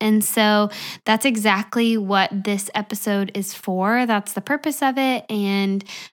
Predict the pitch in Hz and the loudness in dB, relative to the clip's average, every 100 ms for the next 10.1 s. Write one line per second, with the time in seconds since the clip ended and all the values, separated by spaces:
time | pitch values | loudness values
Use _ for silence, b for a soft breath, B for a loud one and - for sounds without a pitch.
0 | _ 190 190 233 - 320 349 339 294 233 | _ -6 -4 -4 0 0 0 0 2 2
1 | 226 233 247 233 220 214 214 208 233 247 | 2 0 -2 -2 0 0 0 0 0 2
2 | 240 240 - 240 240 226 220 208 208 202 | 0 -2 -4 -2 0 0 -2 -2 0 0
3 | 202 202 B B - 202 220 208 - - | -2 -6 B B -8 0 2 2 -2 -6
4 | - 220 247 339 403 370 247 214 226 - | 0 2 4 4 2 0 -2 0 -2 -2
5 | 214 202 202 196 208 202 202 202 202 202 | -4 -4 -4 -6 -4 -2 0 0 -2 -2
6 | 190 202 202 190 196 202 190 196 185 175 | -2 0 -2 -2 -4 -2 -2 -2 -2 -4
7 | - 185 180 175 185 156 107 175 - 214 | -4 -4 -2 -4 -2 -2 -2 -4 -2 0
8 | 208 202 202 311 - 370 339 - 220 190 | 2 0 -2 -2 0 0 0 0 0 2
9 | 185 202 196 214 208 196 185 - 185 - | 0 -2 0 2 0 -2 -8 -4 -4 -4